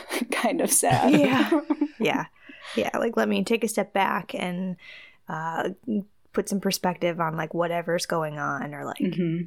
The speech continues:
Speaker 2: little things that I get worked up on <laughs> that don't matter, um, and focus on the things that really do. Yeah, it's a, it's a good emotional book.
Speaker 1: Mm-hmm.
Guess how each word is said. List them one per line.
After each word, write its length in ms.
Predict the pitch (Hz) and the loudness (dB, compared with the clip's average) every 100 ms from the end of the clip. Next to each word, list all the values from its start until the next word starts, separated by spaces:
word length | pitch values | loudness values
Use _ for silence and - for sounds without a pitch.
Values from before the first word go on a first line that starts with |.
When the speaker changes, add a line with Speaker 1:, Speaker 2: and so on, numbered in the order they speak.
| - - _ | -10 -20 _
Speaker 2:
little 260 | 196 175 170 | 2 2 0
things 380 | 185 170 165 | -2 -2 -2
that 180 | 160 156 | -2 -2
I 80 | 156 | -2
get 180 | 160 - | -4 -2
worked 280 | 156 - - | -2 -2 -6
up 180 | - 151 | -4 -4
on 460 | 147 - 165 170 214 | -4 -6 -8 -8 -8
<laughs> 440 | 190 170 - _ | -10 -10 -16 _
that 120 | - - | -16 -8
don't 180 | 180 - - | -8 -10 -18
matter, 380 | 196 165 170 185 - - - - - - | -12 -8 -10 -12 -18 -16 -16 -18 -12 -8
um, 280 | 151 151 | -8 -6
and 120 | 196 - | -6 -4
focus 300 | 190 185 185 | -4 -4 -6
on 80 | |
the 100 | - | -6
things 220 | 170 180 - | -6 -6 -6
that 140 | - | -6
really 200 | 151 143 | -8 -8
do. 440 | 143 - 113 - - _ _ _ _ | -8 -10 -10 -10 -14 _ _ _ _
Yeah, 240 | 147 95 127 | -6 -4 -4
it's 200 | 185 180 | 0 0
a, 160 | 160 - | -2 -4
it's 140 | 196 | -2
a 60 | 170 | -2
good 580 | 156 156 151 151 147 151 _ _ _ _ _ _ _ - | -2 -4 -2 -4 -6 -12 _ _ _ _ _ _ _ -6
emotional 880 | 165 143 139 - 87 85 - - 123 | -4 -2 -2 -2 -4 -6 -10 -6 -6
book. 360 | - - - - | -6 -8 -8 -2
Speaker 1:
Mm-hmm. 460 | 196 180 208 170 | 2 4 4 2